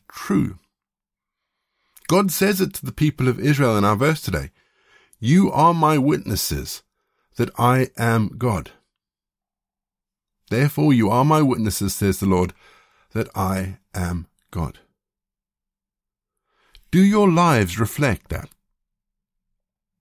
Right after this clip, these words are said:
It's a question I want to ask today. Do your lives reflect that? Does your life reflect the God that died to save us and bring us back into relationship with him?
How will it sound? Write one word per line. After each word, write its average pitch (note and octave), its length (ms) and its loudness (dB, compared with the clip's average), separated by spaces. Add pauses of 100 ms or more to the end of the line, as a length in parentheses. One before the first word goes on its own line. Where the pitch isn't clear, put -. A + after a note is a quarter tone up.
(200)
It's - 140 -16
a - 20 -12
question D3 300 -2
I C#3 40 2
want C3 120 2
to A#2 60 -2
ask B2+ 220 2
today. E2 220 -2
Do G#2 160 -4
your C3+ 180 4
lives A#2+ 300 4
reflect A2 360 -2
that? - 180 -6 (760)
Does D#3 320 4
your E3 160 2
life D3+ 340 2
reflect B2 580 -2
the A#2 80 -4
God A2 360 2 (320)
that A2+ 260 -6
died C#3 340 2
to - 180 -8
save C3+ 340 2
us D#2 200 -4
and G#2 200 -4
bring A#2 180 2
us G2 140 -2
back A2 300 -2
into G2+ 240 -2
relationship G#2 580 0
with D2+ 100 -4
him? D2 200 -6